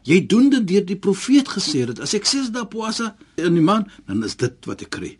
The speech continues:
So jy doen dit ook, dat dit is nie verpligting nie, is vrywillig. En as jy iets doen vrywillig,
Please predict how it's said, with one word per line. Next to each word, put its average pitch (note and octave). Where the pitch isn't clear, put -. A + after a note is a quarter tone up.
So -
jy G#3
doen B3+
dit A3+
ook, G3+
dat E3+
dit D3+
is -
nie G3
verpligting B2+
nie, G3
is A#2
vrywillig. B2
En E3+
as D3+
jy B3+
iets E3+
doen F3+
vrywillig, D#3+